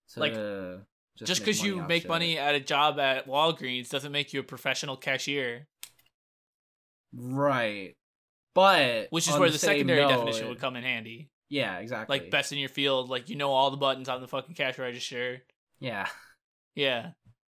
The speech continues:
Speaker 1: Do you think a professional Walmart cashier exists? Probably, right?
Speaker 2: Probably not.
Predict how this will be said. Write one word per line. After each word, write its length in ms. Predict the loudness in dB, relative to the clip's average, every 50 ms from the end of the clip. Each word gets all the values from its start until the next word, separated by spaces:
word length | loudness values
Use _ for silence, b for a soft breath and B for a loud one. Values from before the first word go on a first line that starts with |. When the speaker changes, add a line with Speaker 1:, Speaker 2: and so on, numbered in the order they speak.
| _ _ _ _ _ _
Speaker 1:
Do 60 | -6
you 60 | -6
think 200 | -4 -4 -4 -4
a 80 | -4 -4
professional 600 | -4 -6 -6 -4 -4 -6 -6 -4 -6 -6 -4 -4
Walmart 480 | -4 -4 -4 -4 -6 -8 -10 -10 -12 _
cashier 420 | -10 -10 -8 -10 -10 -12 -12 -12
exists? 680 | -12 -14 -14 -16 -16 -16 -18 -20 -20 _ -20 -20 -20 _ _ _ _ _ _ _ _ _ _ _ _ _
Probably, 560 | -6 -6 -6 -6 -8 -8 -8 -8 -6 -6 -6 -6
right? 320 | -6 -6 -8 -8 -10 -12 -14 -20 _ _ _ _ _ _ _ _ _ _
Speaker 2:
Probably 240 | -14 -12 -10 -10 -10
not. 440 | -10 -10 -8 -8 -6 -8 -8 -10